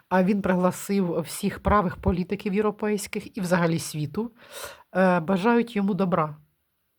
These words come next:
І тому йому треба бути дуже обережним. Ну, підсумуйте. А, його здоров'ю загрожує щось.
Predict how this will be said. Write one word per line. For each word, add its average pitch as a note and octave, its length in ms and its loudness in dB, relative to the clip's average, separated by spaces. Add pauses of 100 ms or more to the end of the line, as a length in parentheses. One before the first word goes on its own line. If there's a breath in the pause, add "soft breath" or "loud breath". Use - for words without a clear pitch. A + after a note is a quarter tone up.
(240)
І F#3+ 100 -6
тому G3+ 340 2
йому G3+ 220 0
треба F3+ 260 2
бути E3+ 200 -4
дуже E3+ 260 -2
обережним. D3+ 520 -4 (1400)
Ну, - 220 -10
підсумуйте. D#3 680 -6 (1500 soft breath)
А, G3+ 760 2 (220)
його A3 300 2
здоров'ю C#4+ 380 2
загрожує F#3+ 520 0
щось. - 420 -14